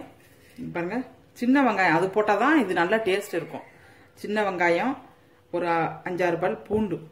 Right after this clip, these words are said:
சின்ன வெங்காயத்தை தட்டி வச்சிருக்கிறேன். அதே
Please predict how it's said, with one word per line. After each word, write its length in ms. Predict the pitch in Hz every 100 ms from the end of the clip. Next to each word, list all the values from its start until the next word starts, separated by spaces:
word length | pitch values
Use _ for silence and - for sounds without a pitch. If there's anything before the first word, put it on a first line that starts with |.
| _ -
சின்ன 140 | 208 226
வெங்காயத்தை 360 | 202 185 185 208 190
தட்டி 180 | 160 240
வச்சிருக்கிறேன். 480 | 180 151 156 185 269 - - _ _ _ _ _ - - _ _
அதே 140 | 170